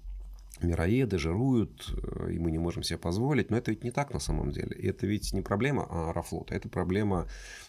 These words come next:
так сказать, ответственных ведомств в правительстве, которое, наверное, не вовремя перечисляет средства авиакомпании на, м, компенсацию расходов по, э, затрат на, э, эти авиабилеты. Всё-таки это и топливо, это и аэропортовые сборы,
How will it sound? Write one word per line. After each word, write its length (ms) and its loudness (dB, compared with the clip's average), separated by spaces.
так 80 -8
сказать, 320 -2
ответственных 580 0
ведомств 420 0
в 160 -12
правительстве, 540 0
которое, 420 2
наверное, 520 2
не 140 2
вовремя 380 4
перечисляет 640 0
средства 680 2
авиакомпании 680 2
на, 440 0
м, 220 -2
компенсацию 840 2
расходов 540 0
по, 1200 -2
э, 240 -18
затрат 380 2
на, 240 0
э, 480 -2
эти 140 -4
авиабилеты. 440 2
Всё-таки 360 -6
это 160 -6
и 80 -2
топливо, 440 2
это 200 -2
и 20 0
аэропортовые 600 0
сборы, 400 0